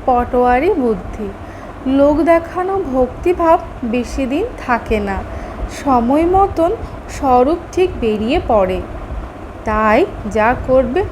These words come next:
মন থেকে করবে, রীতি এবং শ্রদ্ধার সঙ্গে করবে। যে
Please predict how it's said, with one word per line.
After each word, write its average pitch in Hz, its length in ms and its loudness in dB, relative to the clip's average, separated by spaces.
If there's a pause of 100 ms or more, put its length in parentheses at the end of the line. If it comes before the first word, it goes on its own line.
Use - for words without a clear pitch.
(180)
মন 302 360 2
থেকে 247 380 0
করবে, 190 400 -4 (520)
রীতি 294 500 2
এবং 233 520 0
শ্রদ্ধার 233 520 0
সঙ্গে 262 540 0
করবে। 190 420 -2 (800)
যে 285 480 4